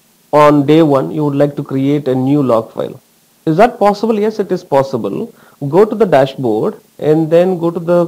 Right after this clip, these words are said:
global properties window. You will be seeing something called as what? Log and alert. Hmm.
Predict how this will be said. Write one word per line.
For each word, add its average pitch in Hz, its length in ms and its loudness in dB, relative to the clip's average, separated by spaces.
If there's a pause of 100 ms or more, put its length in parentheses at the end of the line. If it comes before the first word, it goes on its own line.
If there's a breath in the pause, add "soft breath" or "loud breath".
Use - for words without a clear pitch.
(140)
global 156 420 0
properties 139 640 -2
window. 123 580 -2 (640 soft breath)
You 165 100 0
will 165 160 2
be 170 100 0
seeing 190 440 0
something 180 480 -2
called 170 260 0
as 160 160 0
what? 175 420 0 (120)
Log 151 560 2
and 143 180 2
alert. 113 400 0 (1400)
Hmm. - 760 -12